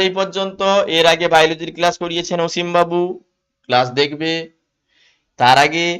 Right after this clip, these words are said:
কন্টিনিউ আমাদের অনেকগুলো ক্লাস হয়েছে, প্রিভিয়াস ইয়ারের কোশ্চেন আনসার প্র্যাকটিস করিয়েছি, চ্যানেলে ভিজিট করলে পেয়ে যাবে, দেখে নেবে। আর যারা পেইড ব্যাচে যুক্ত হতে চাও, এখনো যুক্ত হওনি,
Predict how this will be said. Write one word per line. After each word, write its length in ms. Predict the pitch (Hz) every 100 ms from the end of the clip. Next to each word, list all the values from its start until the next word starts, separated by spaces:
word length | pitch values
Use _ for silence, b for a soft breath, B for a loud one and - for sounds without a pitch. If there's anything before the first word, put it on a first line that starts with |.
| - _ _ _ _ _ _ _ _ _
কন্টিনিউ 480 | 139 147 156 165 165 160
আমাদের 220 | 156 160
অনেকগুলো 320 | 147 151 160 156
ক্লাস 280 | 156 151 151
হয়েছে, 380 | 160 160 - 160 165 165 - _ -
প্রিভিয়াস 340 | 135 151 165
ইয়ারের 240 | 160 165 160
কোশ্চেন 280 | 156 - 165
আনসার 200 | 160 165 160
প্র্যাকটিস 280 | 160 165 139
করিয়েছি, 420 | 165 165 165 - 165 160 156
চ্যানেলে 300 | 131 135 139
ভিজিট 180 | 139 143 143
করলে 180 | 147 147
পেয়ে 140 | 156 156
যাবে, 200 | 156 160 156
দেখে 240 | 131 131
নেবে। 260 | 139 143 156 156 _ _ _ -
আর 60 | 117 123
যারা 160 | 127 135
পেইড 160 | 143 143
ব্যাচে 160 | 147 135
যুক্ত 180 | 139 135
হতে 220 | 147 143 147
চাও, 140 | 156 151
এখনো 380 | 127 - 151 180
যুক্ত 280 | 170 - 180
হওনি, 420 | 165 165 165 165